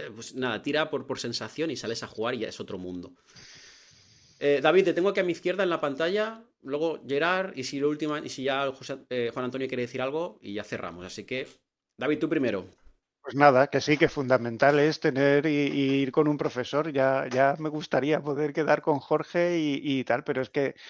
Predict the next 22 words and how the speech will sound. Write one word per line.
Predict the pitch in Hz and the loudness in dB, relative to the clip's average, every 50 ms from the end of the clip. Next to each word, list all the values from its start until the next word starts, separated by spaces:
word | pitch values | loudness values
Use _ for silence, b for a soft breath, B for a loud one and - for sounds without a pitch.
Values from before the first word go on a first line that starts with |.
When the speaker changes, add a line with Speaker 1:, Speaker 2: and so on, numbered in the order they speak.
| B B B B B B | B B B B B B
Speaker 2:
eh, | - - - - _ _ | -18 -18 -18 -18 _ _
personalmente | - 156 135 113 107 127 127 127 131 135 139 135 135 147 156 | 2 2 2 2 2 0 0 2 2 2 0 0 0 0 -2
no | 160 170 | 0 0
da | 165 147 123 | 0 0 0
el | 110 - | 0 0
tiempo. | - 139 156 165 - 147 131 | -2 -2 -2 -2 -4 -6 -6
Es | 117 | -4
decir, | 127 120 - 139 127 151 | -4 -6 -4 -6 -6 -6
si, | - - - 135 120 120 - | -6 -6 -4 -4 -4 -4 -6
si | - - - 143 127 120 120 117 | -6 -6 -6 -4 -4 -4 -4 -4
tuviera | - - 123 117 123 131 151 160 170 170 160 | -6 -6 -6 -2 2 2 4 4 4 4 2
el | 151 139 131 - | 0 -2 -4 -4
tiempo | - 143 147 151 151 - 202 202 190 | -2 -2 -2 -2 -4 -6 -6 -6 -4
y | 175 | -4
la | 160 147 139 139 | -2 -2 -2 -2
dedicación, | 139 135 135 123 139 127 - - 147 151 165 160 | -2 -4 -6 -4 -4 -4 -4 -2 -4 -4 -4 -4
por | 151 139 | -8 -10
supuesto, | 139 120 - 143 147 - - 131 | -10 -8 -8 -8 -8 -6 -6 -8
eso | 123 139 151 | -6 -4 -4
es | 147 | -2
lo | 151 131 - | -4 -4 -4
primero, | 139 135 123 110 110 101 - | -4 -6 -6 -6 -6 -8 -10